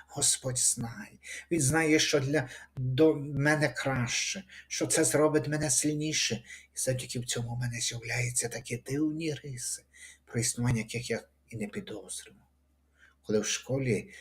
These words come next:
дитина може сказати: «Отче, я не вивчу ту молитву, вона затяжка для мене». Я розумію, що вона, по суті, недооцінює себе. Я роблю навпаки,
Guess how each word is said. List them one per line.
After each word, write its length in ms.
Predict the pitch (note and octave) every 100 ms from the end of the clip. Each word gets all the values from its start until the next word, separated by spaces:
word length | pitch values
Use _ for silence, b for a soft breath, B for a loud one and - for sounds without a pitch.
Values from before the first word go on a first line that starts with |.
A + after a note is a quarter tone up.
| B B -
дитина 640 | A#2+ A#2+ D#3 D3 C3+ B2 B B B _
може 280 | B2+ C#3 C#3
сказати: 520 | - C#3 C3 D3+ D3+
«Отче, 340 | D3 D3+ - D3+
я 100 | D3+
не 120 | D#3
вивчу 440 | E3 F3 D#3+ E3
ту 200 | - E3+
молитву, 720 | D#3+ D#3 E3+ E3 - B2+ A#2
вона 180 | C3 D#3
затяжка 680 | C3 C3 C#3 B2 - C#3+ B2+ -
для 60 |
мене». 200 | - - - B B
Я 120 | - A2+
розумію, 600 | G#2 D3+ G#2+ A#2 F#2+ - _ b
що 180 | - -
вона, 220 | A#2 A2+
по 140 | G#2 G2+
суті, 380 | - A#2 - A2
недооцінює 760 | G#2 G2 F#2 - D#2+ D2+ D2+
себе. 300 | - - - - _ B B B
Я 140 | A#2+ G#2
роблю 340 | A#2+ G#2 G#2
навпаки, 720 | G2 G2 - G#2+ - A2 -